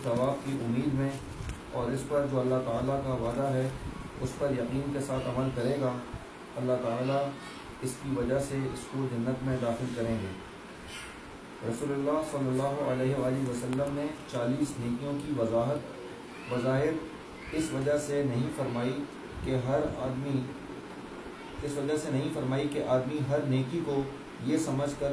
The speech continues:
کرنے لگے کہ شاید یہ نیکی بھی ان چالیس میں شامل ہو جن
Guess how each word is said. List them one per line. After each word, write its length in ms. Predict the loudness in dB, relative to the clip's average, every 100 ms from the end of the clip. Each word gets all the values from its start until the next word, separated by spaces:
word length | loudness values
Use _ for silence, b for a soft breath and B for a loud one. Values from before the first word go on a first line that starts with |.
| 0
کرنے 240 | 0 2
لگے 280 | 2 4 2 0 -8 -12 -8
کہ 100 | -4
شاید 400 | 2 4 4 2
یہ 80 | 2
نیکی 360 | 2 0 2 2
بھی 80 | 2 2
ان 120 | 0
چالیس 280 | 2 2 2 0
میں 100 | -2
شامل 300 | 0 0 2
ہو 100 | 2 0 -6 -10 -10 -2
جن 100 | 0